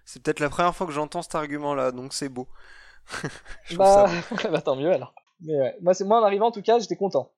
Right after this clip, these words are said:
Speaker 1: Mais je replonge sur ton parcours, donc toi il faut que tu reviennes à Paris pour, pour y vivre, raison personnelle. Et à ce moment-là, tu, tu, tu switches sur un tout autre sujet.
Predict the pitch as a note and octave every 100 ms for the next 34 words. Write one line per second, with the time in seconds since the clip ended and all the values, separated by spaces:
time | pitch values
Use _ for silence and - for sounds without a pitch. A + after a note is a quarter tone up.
0 | _ B2 A#2 C#3+ D#3 E3+ F#3 - D#3 -
1 | - B2 A#2+ - F#3 G3 C3+ - D3 C#3
2 | - C#3 - C3+ B2+ A#2 - G#2+ C3+ D#3
3 | - B2+ A#2 - C#3 A#2 A2 A2+ D3 B2+
4 | A#2+ A#2 A#2 - A#2+ A#2 D#3 E3+ - C3
5 | - C3+ D#3 E3 C#3+ C3+ B2+ C#3+ A#2+ D3+
6 | C#3 F#3+ - - D3 C3 - E3+ E3+ -
7 | C#3+ D3+ A#2+ G#2+